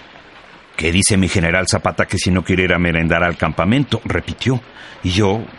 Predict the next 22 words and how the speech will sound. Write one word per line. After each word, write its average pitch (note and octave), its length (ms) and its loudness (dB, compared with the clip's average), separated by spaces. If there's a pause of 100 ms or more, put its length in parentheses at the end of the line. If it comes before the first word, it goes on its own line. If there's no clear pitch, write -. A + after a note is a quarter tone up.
(140)
claro, G2+ 440 -2 (300)
seguí D#2+ 400 -2
en F2 80 2
las E2 160 0
mismas. F#2 480 0 (3000)
Sabía C#3 380 2
que - 80 2
estaban A2+ 340 2
en F#2+ 100 4
la C#2+ 100 0
sierra, C#2 420 -2 (1040)
cerca C#3 380 2
del F2+ 160 2
pueblo G#2+ 340 4
que E2+ 140 0
ahora F#2+ 320 2
todos F2 260 0
conocíamos E2 600 2
como D2+ 200 0
Villa D#2+ 300 0
de E2 80 2
Ayala F#2+ 480 2